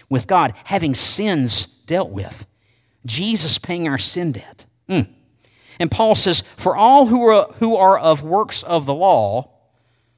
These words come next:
are under a curse, as it is written, 'Cursed is everyone who does not abide by all the things written in the book of the law to do them.'"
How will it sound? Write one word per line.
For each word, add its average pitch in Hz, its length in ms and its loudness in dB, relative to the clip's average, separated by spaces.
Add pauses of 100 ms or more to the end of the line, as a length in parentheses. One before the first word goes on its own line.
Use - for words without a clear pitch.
(760)
are 117 160 -4
under 135 280 2
a 110 60 -2
curse, 104 600 -4 (140)
as 127 360 -2
it 117 80 -6
is 107 180 -6
written, 139 560 0 (380)
'Cursed - 560 -2
is 117 260 -6
everyone 165 500 -2
who 135 120 -4
does 110 220 -6
not 143 320 -2
abide 127 440 -4
by 113 120 -6
all 147 360 -2
the 123 100 -8
things 147 540 -2
written 123 460 -6
in 147 280 -4
the 110 80 -4
book 151 400 -6
of 131 260 -4
the 107 100 -12
law 151 440 0
to - 180 -14
do 143 240 -2
them.'" 90 200 -6